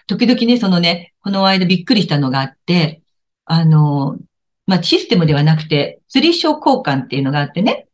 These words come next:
で、釣り書である、すごく年収があって、まあ、財産のある男性がいらっしゃって、で、ある女の人とお見合いをし、しました。で、その途中で男性が十五分ぐらい退席したわけです。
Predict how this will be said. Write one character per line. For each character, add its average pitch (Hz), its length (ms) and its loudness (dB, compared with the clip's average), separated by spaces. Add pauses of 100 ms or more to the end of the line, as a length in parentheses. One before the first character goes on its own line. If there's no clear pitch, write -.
(180)
で、 220 240 0
釣 240 160 0
り 269 80 2
書 262 180 0
で 302 340 0 (300)
あ 185 140 2
る、 156 260 4
す - 300 0
ご 196 180 2
く 202 80 2
年 180 240 6
収 175 280 0
が 165 280 2
あ 180 40 2
っ 175 140 -6 (180)
て、 247 440 2 (220)
ま 165 100 2
あ、 - 20 4
財 180 240 4
産 180 280 2
の 147 160 4
あ 175 80 4
る 160 320 -2 (160)
男 156 280 2
性 151 240 0
が 147 280 -2
い 160 80 0
ら 147 100 0
っ 151 60 -8
し - 140 -10
ゃ 127 60 -6
っ - 40 -10
て、 - 360 -8 (220)
で、 - 320 -2 (300)
あ - 120 0
る 165 300 0
女 165 300 2
の 165 80 6
人 165 160 -4
と - 160 0
お 160 60 4
見 147 160 6
合 139 80 0
い 135 100 -2
を - 20 -4
し、 - 160 -12 (120)
し - 180 -8
ま 147 100 2
し 156 120 -6
た。 - 260 -6 (420)
で、 233 80 0
そ 262 140 2
の - 300 0 (260)
途 226 160 -2
中 330 260 4
で 180 320 -2
男 233 260 4
性 214 280 0
が 175 160 2
十 208 200 2
五 277 140 2
分 302 220 -2
ぐ 302 100 -2
ら 185 120 0
い - 120 -14
退 208 220 -4
席 226 120 -6
し - 60 -14
た 190 120 -4
わ 185 100 0
け - 80 -10
で 151 100 -14
す。 - 60 -20